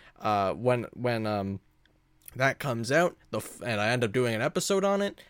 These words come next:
I end up having all the context already out there, all the seasons covered. So here we are, we're talking about Minecraft Combat Mission. Uh, as you may know, Terraria Combat Mission ended with me completely bulldozing the entire competition because nobody who was playing that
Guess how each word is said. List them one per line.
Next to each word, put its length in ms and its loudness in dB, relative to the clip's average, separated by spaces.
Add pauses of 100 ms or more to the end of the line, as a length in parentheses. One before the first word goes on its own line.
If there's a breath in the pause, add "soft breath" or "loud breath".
(160 loud breath)
I 100 0
end 140 2
up 80 -2
having 200 0
all 240 6
the 120 2
context 640 -2
already 420 2
out 200 0
there, 340 -2
all 240 2
the 100 -2
seasons 460 -6
covered. 500 -6 (300 soft breath)
So 160 -2
here 180 0
we 200 2
are, 200 -2
we're 60 -4
talking 240 0
about 100 -4
Minecraft 480 -4
Combat 320 -4
Mission. 380 -8 (440 soft breath)
Uh, 380 0 (140)
as 160 4
you 80 0
may 120 2
know, 280 2 (180)
Terraria 340 4
Combat 280 4
Mission 320 -2
ended 320 -2
with 160 0
me 160 -2
completely 560 -2
bulldozing 640 4
the 100 0
entire 380 2
competition 720 0
because 320 -2
nobody 400 0
who 100 -4
was 160 -4
playing 400 -2
that 220 -2